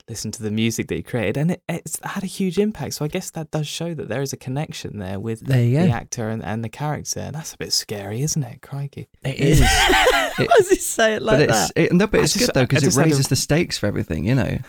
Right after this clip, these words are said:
Speaker 3: So when you're
Speaker 2: That's the, that,
Speaker 3: rewarded for
Speaker 2: that's the
Speaker 3: it,
Speaker 2: thing.
Speaker 3: like when we saw Endgame, and we were like, "Oh,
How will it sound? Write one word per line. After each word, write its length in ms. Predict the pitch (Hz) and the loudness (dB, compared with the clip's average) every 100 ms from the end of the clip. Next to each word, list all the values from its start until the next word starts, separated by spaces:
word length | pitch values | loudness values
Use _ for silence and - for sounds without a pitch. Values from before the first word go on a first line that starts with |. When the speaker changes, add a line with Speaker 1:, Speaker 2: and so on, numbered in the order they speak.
| - | -10
Speaker 3:
So 140 | - | 0
when 160 | 135 156 | 4 6
you're 120 | 165 | 6
Speaker 2:
That's 120 | 151 | 6
the, 60 | 131 | 6
that, 100 | 117 | 6
Speaker 3:
rewarded 320 | 147 175 87 | 6 6 2
for 80 | - 156 | 0 0
Speaker 2:
that's 60 | |
the 60 | 113 | 0
Speaker 3:
it, 60 | 113 | 0
Speaker 2:
thing. 280 | 190 135 90 | -2 -4 -4
Speaker 3:
like 160 | 113 117 | 2 4
when 140 | 139 | 6
we 80 | 135 | 4
saw 160 | - 120 | 4 4
Endgame, 640 | 123 147 98 104 104 151 _ _ _ _ _ _ | 6 4 2 0 0 -2 _ _ _ _ _ _
and 100 | 117 | 2
we 100 | 123 | 4
were 60 | 117 | 6
like, 200 | 117 117 | 4 2
"Oh, 460 | 107 53 - - - | 0 -6 -8 -14 -20